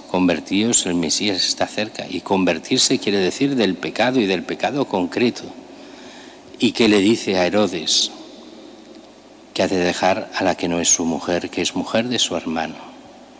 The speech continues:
¿Quién se cree Juan Bautista que es?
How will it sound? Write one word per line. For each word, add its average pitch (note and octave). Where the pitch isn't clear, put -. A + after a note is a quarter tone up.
¿Quién F#2+
se -
cree F#2+
Juan E2+
Bautista D#2
que -
es? -